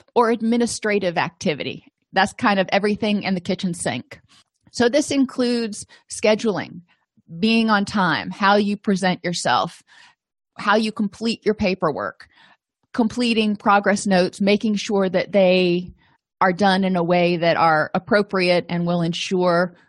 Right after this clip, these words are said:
reimbursement. And reimbursement is an issue. Helping supervisees become aware of why it's important to write notes in a particular way, of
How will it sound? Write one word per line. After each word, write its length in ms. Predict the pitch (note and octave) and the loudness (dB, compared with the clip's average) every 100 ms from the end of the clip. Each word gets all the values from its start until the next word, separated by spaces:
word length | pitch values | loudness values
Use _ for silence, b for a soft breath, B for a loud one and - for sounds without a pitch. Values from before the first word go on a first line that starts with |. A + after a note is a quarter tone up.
| b | b
reimbursement. 840 | F3+ F3+ E3+ D#3+ E3 - A#2+ - - B B B - | -4 -2 0 0 -2 -8 -10 -12 -20 B B B -2
And 200 | A#3+ - | -2 -2
reimbursement 640 | C#4 C#4 B3+ B3+ - A#3 - | 0 2 4 2 0 -4 -2
is 200 | G3+ G#3 | -2 -2
an 120 | F#3+ | -2
issue. 340 | G3 - G#2 - - b b | -4 -4 -10 -16 -18 b b
Helping 420 | - A#3+ A#3+ B3+ | 0 2 2 2
supervisees 960 | B3+ - C4 A#3+ G#3+ G#3 G#3 A3+ G#3+ F#3+ | 0 -2 -2 0 2 4 2 -2 -4 -4
become 400 | G#3+ - A#3+ A#3 | -4 0 2 2
aware 640 | A3 G3 G#3+ D4 - - _ _ B B - | 2 2 2 4 2 -2 _ _ B B 2
of 340 | G#3+ G3+ F#3+ - | 6 6 2 -6
why 720 | F3 E3+ G3+ A3 A3 F3 C#3 F3 - - | -6 2 4 6 4 4 0 -8 -14 -6
it's 180 | F#3+ G3 | -4 -4
important 580 | F#3 - F3 - F#3+ - | -6 0 -2 -2 -8 -6
to 100 | E3+ | 0
write 300 | E3+ E3+ F#3 | 0 0 -2
notes 320 | E3 - - | -2 -2 -6
in 80 | E3 | -4
a 40 | |
particular 640 | F3+ F3 F3 - E3 D3+ | -4 -6 -10 -6 -4 -2
way, 340 | D3 G#2 - E3+ B B B - | 0 -2 -2 -6 B B B 0
of 340 | G3 F#3+ F3+ | 4 4 2